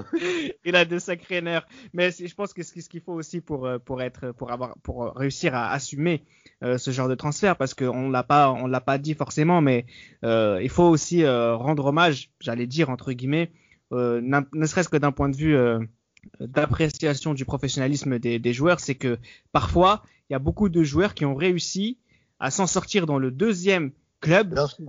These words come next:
Speaker 1: malgré leur traîtrise, et que ça les a pas forcément, non pas dérangés, parce que je pense que ça reste des humains et qu'ils sont affectés,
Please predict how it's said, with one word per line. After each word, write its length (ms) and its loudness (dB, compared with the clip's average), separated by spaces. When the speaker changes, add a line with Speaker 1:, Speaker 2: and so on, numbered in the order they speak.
Speaker 1:
malgré 240 0
leur 140 4
traîtrise, 560 -4
et 140 4
que 200 2
ça 160 -2
les 220 -2
a 60 0
pas 220 2
forcément, 560 -4
non 200 -2
pas 160 4
dérangés, 400 2
parce 180 -4
que 80 -4
je 80 -8
pense 160 -4
que 80 -12
ça 140 -4
reste 180 -4
des 200 -2
humains 140 4
et 60 0
qu'ils 100 -8
sont 120 -6
affectés, 500 0